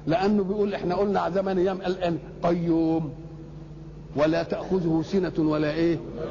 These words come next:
كأنه بيطمنا بيقول: "يا، يا عبادي ناموا أنتم ملء جفونكم لأن ربكم ما بينامش".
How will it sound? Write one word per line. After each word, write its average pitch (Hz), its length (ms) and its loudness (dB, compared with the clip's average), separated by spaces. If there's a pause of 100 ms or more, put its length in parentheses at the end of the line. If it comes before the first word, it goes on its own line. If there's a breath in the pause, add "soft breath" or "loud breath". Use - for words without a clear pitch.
(440)
كأنه 220 360 2
بيطمنا 202 600 2
بيقول: 214 240 2
"يا، 202 160 2 (100)
يا 196 120 4
عبادي 196 720 2
ناموا 233 360 2
أنتم 233 300 2
ملء 247 300 2
جفونكم 269 640 0 (200 loud breath)
لأن 226 400 4
ربكم 214 720 0
ما 196 80 4
بينامش". 160 680 -2